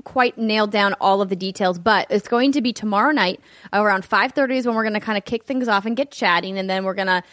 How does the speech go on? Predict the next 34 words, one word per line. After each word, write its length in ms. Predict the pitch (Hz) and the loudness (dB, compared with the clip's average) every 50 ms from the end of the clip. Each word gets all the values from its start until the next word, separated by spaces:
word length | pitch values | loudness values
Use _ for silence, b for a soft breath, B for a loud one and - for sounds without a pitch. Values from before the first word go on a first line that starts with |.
| B B B - | B B B -4
you 40 | 214 | -2
know, 60 | 208 | -2
kinda 220 | 202 226 226 208 | 0 0 0 0
jump 180 | 196 208 196 208 | 0 0 0 0
into 140 | 208 202 180 | 0 0 0
gameplay 420 | 190 190 196 185 - 196 190 - | 0 0 -2 -2 0 0 2 2
around 380 | 180 180 180 175 165 165 165 - | 2 2 2 2 2 0 -4 -8
six 320 | - - 254 247 - - | -6 -6 -6 -6 -6 -8
P 180 | - 240 208 185 | -8 -4 -2 0
M. 240 | 175 170 175 180 | 0 0 0 0
Of 140 | - 196 190 | 0 0 0
course, 240 | - - 233 220 - | 0 0 -2 -2 -2
we'll 80 | 233 220 | -4 -4
be 100 | 233 220 | -4 -6
streaming 480 | - - - 247 240 226 214 202 196 | -8 -4 -2 0 0 2 0 0 0
here. 480 | 190 190 202 214 196 190 175 170 175 170 B B B B B | -2 0 0 0 2 2 2 2 0 0 B B B B B
I 120 | 208 226 | 0 0
just 120 | 233 233 | 0 2
haven't 200 | 254 262 277 302 | 2 2 2 2
confirmed 360 | 294 320 294 262 277 269 262 233 | 0 -2 0 0 2 0 0 0
with 140 | 226 - | -4 -8
Steve 420 | - - - 247 233 233 226 214 208 - | -8 -4 -2 0 2 2 2 0 0 0
if 120 | 220 208 | 0 0
we're 140 | 202 214 196 | 2 0 0
also 400 | - - 202 220 233 226 - 269 | 2 2 4 4 2 2 -2 -4
streaming 560 | 240 - - - 254 240 233 233 233 233 226 | -4 -6 -6 -4 -4 -2 -2 -2 -2 -2 -2
on 160 | 202 202 185 180 | -2 -4 -4 -4
his 400 | 180 180 - 214 208 226 - - | -6 -8 -4 -4 -4 -4 -4 -8
channel, 500 | - - 285 285 294 320 339 370 370 B B B B B B - | -6 -4 -2 0 2 2 0 0 -2 B B B B B B -6
like, 140 | 208 196 | -4 -2
doing 240 | - 220 202 202 190 | 0 0 0 0 -2
team 320 | - - 247 240 262 285 277 | -2 0 2 4 4 4 2
streams, 580 | - - 339 330 330 339 349 359 359 339 - B B B B B B _ | 0 -2 -2 -2 0 0 0 -2 -2 -4 -6 B B B B B B _
but 280 | 226 220 208 202 - | 2 2 2 2 0